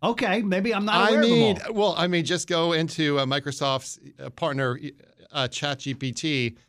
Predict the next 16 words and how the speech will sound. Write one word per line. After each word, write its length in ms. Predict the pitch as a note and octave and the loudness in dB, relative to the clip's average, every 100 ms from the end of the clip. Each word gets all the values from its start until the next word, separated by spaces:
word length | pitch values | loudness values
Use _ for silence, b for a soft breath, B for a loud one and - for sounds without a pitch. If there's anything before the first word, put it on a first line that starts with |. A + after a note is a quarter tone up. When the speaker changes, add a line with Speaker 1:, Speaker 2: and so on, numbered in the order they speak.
| b _ _ | b _ _
Speaker 2:
and 120 | C3+ | -4
just 380 | A2+ B2+ A#2 - | -2 0 -2 -4
Google 300 | C#3 C3 B2+ | -6 -2 -2
breaches 680 | G2 A#2 C3+ - C3+ A#2+ G2+ - | -2 -6 -4 -2 -2 -2 -6 -6
and 540 | A#2 A2+ G#2+ A2 G2+ - | -2 0 -2 -4 -6 -4
Speaker 1:
Okay. 140 | C3+ | -2
Speaker 2:
email 260 | D3 C3+ C3 | 2 2 2
leaks, 400 | C3 A#2+ A2+ - | 0 -2 -4 -10
et 100 | A#2+ | -10
cetera. 400 | - B2+ A#2+ F#2+ | -4 -2 -2 -4
I 20 | - | -4
mean, 160 | C3+ | -4
it 60 | C3 | -4
happens 600 | - D3 C#3 C3+ B2 - _ _ _ _ | -10 -14 -10 -6 -6 -8 _ _ _ _
every 360 | A2+ A2 G#2 A2 | -12 -10 -6 -4
day. 400 | G#2 F#2+ D#2 | -2 -4 -6